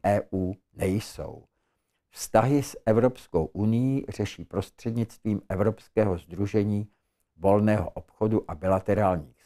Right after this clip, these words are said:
smluv, to je ta takzvaná cefta. Vydáváme se stejnou cestou. Teď jsem přečetl název vaší koalice.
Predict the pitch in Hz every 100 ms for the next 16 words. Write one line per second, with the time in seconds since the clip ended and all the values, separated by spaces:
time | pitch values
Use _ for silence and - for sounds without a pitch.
0 | _ 98 110 110 87 - 76 - - 87
1 | 90 80 - - 98 - - 107 110 -
2 | _ _ _ _ _ _ _ _ _ _
3 | 107 117 127 127 127 117 - 87 - 110
4 | 120 123 120 113 - 92 - - 92 80
5 | 69 - _ _ _ _ - 123 - 143
6 | - - 135 - 156 156 143 113 101 107
7 | 101 120 117 - _ _ _ _ _ _
8 | 73 101 95 - 120 117 95 90 98 92
9 | - 80 78